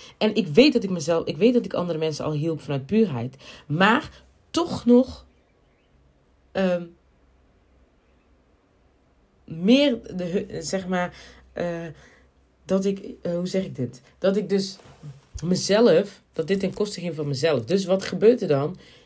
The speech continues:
Ik help andere mensen vanuit puurheid, vanuit pure intenties.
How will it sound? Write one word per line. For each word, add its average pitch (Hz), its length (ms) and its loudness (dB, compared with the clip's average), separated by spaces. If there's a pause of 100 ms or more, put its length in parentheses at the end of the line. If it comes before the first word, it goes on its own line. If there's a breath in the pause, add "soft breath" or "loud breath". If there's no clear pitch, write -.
(160 soft breath)
Ik 170 140 -2
help 220 400 2
andere 202 280 0
mensen 185 380 -2
vanuit 165 360 -6
puurheid, 214 720 2
vanuit 151 240 -6
pure 220 280 2
intenties. 190 800 -4